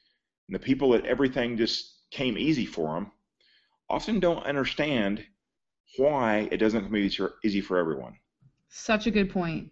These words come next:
Speaker 2: Yeah.
Speaker 1: So if you're one of those people that the pull was just natural, nobody had to teach you,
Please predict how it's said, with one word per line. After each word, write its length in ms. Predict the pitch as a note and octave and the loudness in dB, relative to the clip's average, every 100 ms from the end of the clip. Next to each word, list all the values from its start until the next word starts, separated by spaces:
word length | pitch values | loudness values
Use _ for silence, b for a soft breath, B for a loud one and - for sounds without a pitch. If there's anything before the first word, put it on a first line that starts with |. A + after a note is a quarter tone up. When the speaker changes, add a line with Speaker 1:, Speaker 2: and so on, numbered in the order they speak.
| _ | _
Speaker 2:
Yeah. 120 | G2+ A#2 | -2 2
Speaker 1:
So 60 | |
if 120 | A2+ D#3 | 4 6
you're 200 | F#3 F3+ | 6 8
one 160 | D#3+ | 6
of 60 | D#3 | 6
those 140 | C#3 | 6
people 340 | C3+ D3 C#3+ C3+ | 2 -2 2 2
that 140 | C3 - _ - | 2 -4 _ -10
the 60 | |
pull 640 | - - F3+ C#3 F#2 F#2+ - _ - | -10 -4 2 4 4 0 -4 _ -6
was 120 | G#2+ | -4
just 200 | A2+ F2+ | -2 -4
natural, 480 | F2+ D3+ F#3+ D#2 B1 - _ - | -2 -2 -2 -6 -10 -14 _ -8
nobody 260 | A2+ D#3 | -4 -2
had 140 | E3 D#3 | -2 -4
to 60 | |
teach 360 | D#3 - G2 - | -6 -6 -4 -4
you, 160 | A#2 | -6